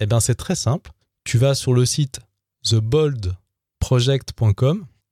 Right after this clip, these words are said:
slash projet. Là, t'as un formulaire, tu, tu m'indiques tout simplement quel est ton projet. Et comme ça, on pourra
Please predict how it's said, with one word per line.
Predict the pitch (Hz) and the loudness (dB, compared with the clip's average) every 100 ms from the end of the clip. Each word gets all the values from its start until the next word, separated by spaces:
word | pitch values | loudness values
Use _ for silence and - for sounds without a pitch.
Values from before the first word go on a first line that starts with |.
| _ | _
slash | - 131 143 185 - - - _ _ _ | -4 0 2 0 -2 -6 -12 _ _ _
projet. | - 147 123 104 - _ _ _ - - | -2 0 0 -2 -6 _ _ _ -14 -2
Là, | 110 | 0
t'as | 127 | 0
un | 117 | 0
formulaire, | 101 113 101 110 156 143 _ | 0 0 2 2 0 -4 _
tu, | _ 113 107 101 _ - - | _ -2 -2 -2 _ -20 -14
tu | - | -2
m'indiques | 143 143 143 175 - | 0 0 -2 -6 -8
tout | - | -4
simplement | 151 135 127 117 147 175 - _ _ _ - - | -2 0 0 2 0 -2 -8 _ _ _ -20 -2
quel | 135 | 0
est | 139 | 2
ton | 120 | -2
projet. | 107 - 101 87 - _ _ _ - | -4 0 0 0 -4 _ _ _ -4
Et | 120 110 95 - _ _ _ | 0 2 0 -6 _ _ _
comme | - 113 | 0 0
ça, | 135 139 156 _ _ _ | 0 -2 -4 _ _ _
on | - | -8
pourra | 104 113 110 127 135 | -4 -2 0 0 -2